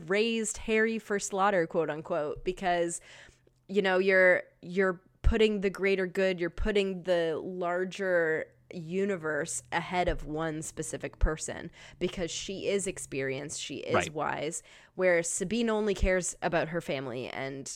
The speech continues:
Speaker 1: her friend.
Speaker 2: Mm-hmm.
Speaker 1: So I, I totally think that that conversation was really reminiscent of their relationship.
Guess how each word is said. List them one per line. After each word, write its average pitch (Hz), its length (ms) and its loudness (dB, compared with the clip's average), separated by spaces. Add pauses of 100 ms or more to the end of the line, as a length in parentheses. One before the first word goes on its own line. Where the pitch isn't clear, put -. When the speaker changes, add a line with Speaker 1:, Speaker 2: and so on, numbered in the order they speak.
Speaker 1:
her 151 180 -8
friend. 90 440 -6 (360)
Speaker 2:
Mm-hmm. 107 120 0
Speaker 1:
So 151 500 2 (500)
I, 185 480 2 (180)
I 180 260 0
totally 202 600 4
think 170 420 -2
that 160 140 -6
that - 160 0
conversation 156 880 -4 (420)
was 147 680 -2 (200)
really 160 260 0
reminiscent 151 760 -6
of 170 280 -4
their 220 200 -2
relationship. 247 720 -2